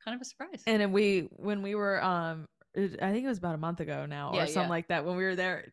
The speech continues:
Speaker 2: <laughs> we were looking at the boys' rooms. I looked at Megan, 'cause on the ground floor. I
Speaker 1: Oh,
Speaker 2: said,
Speaker 1: yeah.
Speaker 2: "You're done.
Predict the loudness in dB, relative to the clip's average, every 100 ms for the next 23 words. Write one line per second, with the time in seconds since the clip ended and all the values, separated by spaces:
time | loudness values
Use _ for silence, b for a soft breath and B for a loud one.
0 | -18 -16 -16 -16 -20 -20 -20 -20 _ -12
1 | -2 0 0 -2 -2 -2 -2 -4 -2 2
2 | 2 2 0 -2 -4 -12 B B B 2
3 | 6 6 4 0 2 2 2 -2 -4 -2
4 | 0 -2 -2 0 2 2 2 0 -2 0
5 | 0 2 2 0